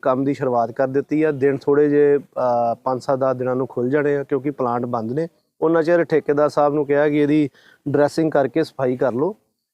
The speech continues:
ਤੇ ਜਿੱਦਣ, ਅਹ, ਥੋੜ੍ਹਾ ਜਿਹਾ ਮੌਸਮ ਚੇਂਜ ਹੁੰਦਾ, ਉਦਣ ਇਹਦੀ ਬੀ ਐਮ ਪੀ ਸੀ, ਅਹ,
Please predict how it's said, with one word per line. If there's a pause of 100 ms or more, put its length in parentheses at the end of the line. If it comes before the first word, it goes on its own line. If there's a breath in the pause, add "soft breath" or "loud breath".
ਤੇ
ਜਿੱਦਣ,
ਅਹ,
ਥੋੜ੍ਹਾ
ਜਿਹਾ
ਮੌਸਮ
ਚੇਂਜ
ਹੁੰਦਾ,
ਉਦਣ
ਇਹਦੀ
ਬੀ
ਐਮ
ਪੀ
ਸੀ,
ਅਹ,